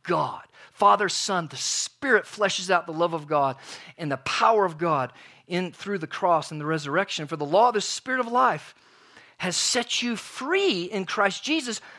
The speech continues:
from the law of sin and death." Radical change from chapter seven. It said,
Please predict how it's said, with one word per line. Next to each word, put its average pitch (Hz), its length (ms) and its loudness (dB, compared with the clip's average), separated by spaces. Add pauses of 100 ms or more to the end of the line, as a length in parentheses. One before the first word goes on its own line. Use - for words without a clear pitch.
(120)
from 285 260 6
the 311 80 4
law 269 440 4
of 226 140 0
sin 247 580 0
and 214 300 -6
death." - 460 4 (680)
Radical 277 520 6
change 269 380 2
from 185 120 -8
chapter 196 300 0
seven. 202 340 4
It 175 140 -8
said, 226 380 2